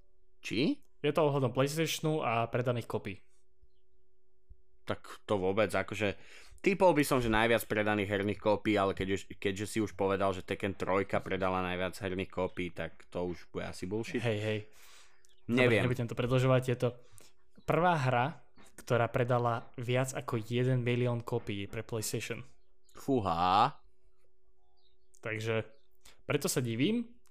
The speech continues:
Speaker 2: že vlastne, a, jak si hovoril, že v-, pre PlayStation jednotku bolo najzaujímavejšie Gran Turismo?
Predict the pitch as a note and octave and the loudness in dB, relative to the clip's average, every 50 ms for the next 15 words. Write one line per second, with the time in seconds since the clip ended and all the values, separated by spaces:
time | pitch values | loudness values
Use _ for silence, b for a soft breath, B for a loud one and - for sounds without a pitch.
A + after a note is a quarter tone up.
0 | - - B2 A2+ A2 A#2+ A2 A2+ A2 A2 - - - B2 A2+ A2+ A2 b b b | -16 -12 -10 -4 -2 -2 0 2 0 0 0 -2 -2 -2 -2 -2 -4 b b b
1 | b b b b b b b b b - - - - - - - - - A2 G#2+ | b b b b b b b b b -20 -20 -20 -20 -20 -20 -18 -8 -4 -2 0
2 | G#2 G#2 G#2+ G#2 G#2 G#2 G2+ - - - - - - - - - B2+ B2+ - C3 | 0 0 0 -2 -2 -4 -6 -10 -16 -20 -20 -20 -18 -18 -10 -8 -6 -2 0 0
3 | A#2 A#2+ C3 C3 C3 B2+ A#2 A#2 A2+ A2 A#2 - - - - - - - - - | 2 2 2 2 4 4 4 2 2 0 -2 -8 -10 -16 -20 -20 -18 -18 -16 -16
4 | - - - - A#2+ A#2+ - B2+ B2+ C3 D3+ C3+ - C3+ A#2+ A#2+ A#2 C3 C3 C3 | -16 -14 -6 -4 -4 0 2 0 0 2 0 0 0 0 -2 0 -2 -2 -4 -4
5 | - B2 A#2 A#2+ A#2 A#2 A2+ A2+ A2 A2 A2+ A2+ A#2 A#2+ B2 B2 B2 A#2+ A2+ A2+ | -4 -4 0 2 2 4 4 4 2 2 2 0 2 2 2 2 4 4 2 2
6 | A2+ - B2 A#2 A#2+ A#2 A#2 A2 B2 B2 B2 A#2 F3 G3 - | 2 0 0 0 0 0 0 0 0 -2 0 0 0 0 0